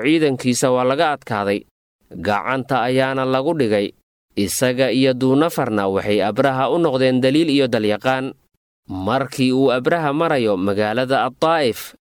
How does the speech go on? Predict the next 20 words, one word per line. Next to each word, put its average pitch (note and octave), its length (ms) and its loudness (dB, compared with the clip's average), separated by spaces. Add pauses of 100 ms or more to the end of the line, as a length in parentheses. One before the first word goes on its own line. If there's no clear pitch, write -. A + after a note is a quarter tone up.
waxaa G#2 480 -4
ku C#3+ 120 0
soo C3 280 -2
baxay B2+ 320 -2
nin D#3+ 160 2
lagu D#3 240 0
magacaabo G#2+ 560 0
Mascuud A#2 560 -2
ibnu C3 240 0
Mucattab C3 640 -2
oo G2 160 0
hogaaminaya A2+ 800 0
reer D#3+ 240 -2
Thaqiif. A2+ 480 -4 (320)
Wuxuuna G#2 560 0
ku C3+ 160 0
yidhi, B2+ 160 2
"Boqor D3 400 -2
yahow, G2+ 320 -2 (320)
annagu B2+ 560 0